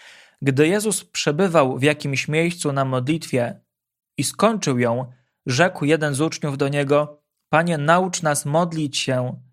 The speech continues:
jak i Jan nauczył swoich uczniów”. W odpowiedzi na tę prośbę Pan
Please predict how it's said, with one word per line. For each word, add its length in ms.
jak 420
i 120
Jan 340
nauczył 420
swoich 400
uczniów”. 500
W 60
odpowiedzi 520
na 120
tę 240
prośbę 460
Pan 440